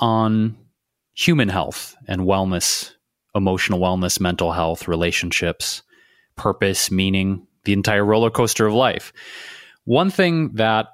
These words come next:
I want to bring up in today's episode is something that we've maybe tickled you, dear listener, a little bit, but we've never fully dove into. And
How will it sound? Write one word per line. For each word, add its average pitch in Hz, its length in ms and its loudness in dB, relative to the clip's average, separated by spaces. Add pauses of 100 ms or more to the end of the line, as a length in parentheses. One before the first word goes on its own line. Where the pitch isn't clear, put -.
(100)
I 120 40 -4
want 110 180 2
to 107 40 2
bring 107 220 2
up 104 160 0
in 107 160 0
today's 101 360 2
episode 104 400 0
is 110 80 2
something 180 340 0
that 160 280 2 (320)
we've 233 400 2
maybe 220 320 4
tickled 175 800 0 (140)
you, 175 280 4
dear 185 280 4
listener, 185 500 2
a 175 120 2
little 180 200 2
bit, 196 340 0
but 143 160 0
we've 139 200 2
never 143 240 4
fully 131 340 2
dove 113 480 2
into. 104 580 0
And 101 300 -2